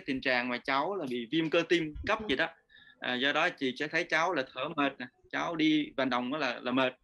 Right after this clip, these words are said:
đi lên cầu thang đó là, là sẽ rất là khó khăn và rất là mệt, cháu vã mồ hôi, tay chân lạnh ẩm nha. Thì lúc đó chị phải, à, thậm chí là nếu mà nặng hơn thì có những trẻ sẽ tái rồi sẽ, sẽ tím.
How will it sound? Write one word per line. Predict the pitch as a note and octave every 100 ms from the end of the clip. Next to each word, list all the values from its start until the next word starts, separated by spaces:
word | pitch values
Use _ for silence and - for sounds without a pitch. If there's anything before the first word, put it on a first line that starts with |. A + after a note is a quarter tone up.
| _ -
đi | D#3
lên | D#3+ D3
cầu | C#3 B2+
thang | D#3 D#3
đó | D#3+
là, | D3+ A#2+ A2+ A2
là | A#2+
sẽ | A2+ C3
rất | E3 E3
là |
khó | C3 E3
khăn | F#3+ F3 D#3 D3 _
và | B2
rất | B2 F3+
là | C#3+
mệt, | C3 B2 - -
cháu | E3
vã | C#3 A#2+
mồ | D#3+
hôi, | C#3+ D#3+ D#3+ D#3 _ _ - -
tay | D3+ D3
chân | D3+
lạnh | D3 B2+ A#2
ẩm | B2+ C3+
nha. | F3 A2+ _ -
Thì |
lúc | B2 E3+
đó | D3 D#3+
chị | F3 C3 A#2+
phải, | A2+ D3 D3+ - - - -
à, | A#2+ B2
thậm | C3+
chí | C#3 F3+
là | F#3+ C3+
nếu | D#3+
mà | F3+
nặng | C#3+ C3 C3+
hơn | E3 D#3
thì |
có | C3+ D#3+
những | D3 D3
trẻ | B2+ C#3
sẽ | D#3
tái | D3+ D3+ F3 G#3
rồi | F#3 B2+
sẽ, | C3 C#3+
sẽ | D#3 D3+
tím. | E3 E3